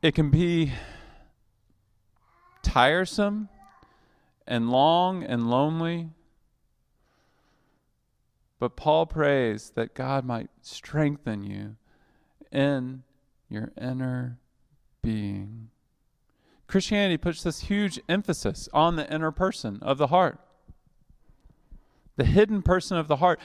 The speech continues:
It's who you are. Underneath the shell, underneath the, the image that you put in front of people, underneath all the Instagram photos, and, and the image that you put forward, underneath the, the image of the clothing that you wear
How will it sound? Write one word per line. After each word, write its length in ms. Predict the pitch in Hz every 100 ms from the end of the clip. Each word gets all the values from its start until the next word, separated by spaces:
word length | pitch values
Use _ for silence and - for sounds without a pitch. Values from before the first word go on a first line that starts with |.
| -
It's 160 | 180 -
who 140 | 220
you 240 | 240 226 208
are. 400 | 240 208 120 120 _ _ _ _ _ _ - _ _ _ _ _
Underneath 460 | 190 233 226 233 -
the 80 |
shell, 480 | 226 - 196 196 196 -
underneath 420 | 202 233 240 - - -
the, 240 | 165 156 -
the 220 | 151 147 -
image 520 | 190 202 233 262 -
that 140 | - 165
you 100 | 160
put 440 | - 202 196 - _ _ _ _
in 120 | 160
front 240 | 156 175 180
of 40 |
people, 220 | 220 196
underneath 380 | - 185 196 208
all 100 | 190
the 100 | 180
Instagram 480 | 151 - 190 190 190
photos, 600 | 190 185 190 190 - - _ _ _ _ _ _ _ _ _ _ _ _ _ _
and, 180 | 151 139
and 320 | - 156 143
the 220 | 123 117 -
image 380 | 175 190 190 165
that 100 | 165
you 80 |
put 160 | 156 165
forward, 240 | - 175
underneath 380 | 160 185 185 185 - -
the, 220 | 156 147 147
the 160 | 156 165
image 280 | 190 196 165
of 100 | 147
the 80 |
clothing 500 | - - 180 185 196
that 140 | 185 156
you 180 | 156 143
wear 540 | 143 151 165 185 185